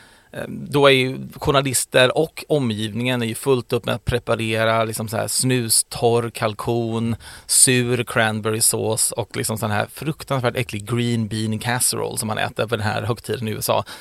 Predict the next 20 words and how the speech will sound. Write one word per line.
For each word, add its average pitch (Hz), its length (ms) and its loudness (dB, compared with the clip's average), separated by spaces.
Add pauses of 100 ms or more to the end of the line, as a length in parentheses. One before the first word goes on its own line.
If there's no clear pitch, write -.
(240)
Eh, 107 180 2
och 139 180 0
när 147 140 10
man 147 140 8
gör 226 180 6
det 117 200 2
så - 120 -4
läser 131 220 2
man 147 100 0
inga 120 160 2
technyheter, 156 600 -2
så - 120 -6
då 127 80 0
passar 147 240 2
man 156 120 -2
på 180 240 0
att 120 60 -2
bara 120 120 8
hälla 131 300 2
ut 151 360 -2